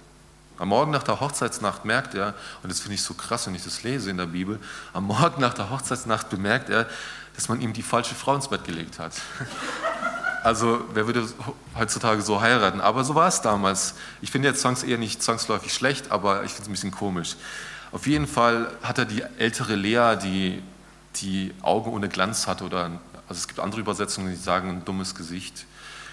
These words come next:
Die hatte er dann bei sich. Aber Jakob gibt nicht auf, er dient seinen Onkel nochmal sieben Jahre und bekommt schließlich auch Rahel. Was für ein Mann. Der hält durch und der arbeitet nochmal sieben Jahre, um die Frau zu bekommen. Ey, wir können uns was abschneiden, gell, Jonathan?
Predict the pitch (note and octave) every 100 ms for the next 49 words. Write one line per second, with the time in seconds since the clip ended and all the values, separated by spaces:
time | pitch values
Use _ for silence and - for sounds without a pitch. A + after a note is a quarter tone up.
0 | - - - - - - - - - -
1 | - A#2 A2 F#2 E2+ F2 F2+ E2 D2+ D#2
2 | - - - - - - - G#2+ B2+ D3+
3 | F3+ - D3+ - B2+ C3+ C3 C#3 A#2+ C3+
4 | C3+ B2 B2 C3+ C3+ B2 D3+ C#3+ B2+ -
5 | A#2 A2 G#2+ B2+ B2 G#2+ A2 - B2 -
6 | A2+ - F#2+ E2+ F#2 - - G2+ F#2 D#2+
7 | D2+ - - - - - G2+ - - F#2+
8 | F2+ F2 E2 D2+ - - - - - G#2+
9 | G2+ G2+ G2 F#2+ B2 C3 A2 G2+ F#2 G#2
10 | G2 G#2 A2+ F#2+ G#2 G2 G#2 G#2+ F#2+ F#2+
11 | F#2+ - G2+ - F#2+ E2 - F2 F2 F2+
12 | F2 - - - - G2+ - - G2+ -
13 | F2+ E2+ F#2+ F#2+ E2 E2+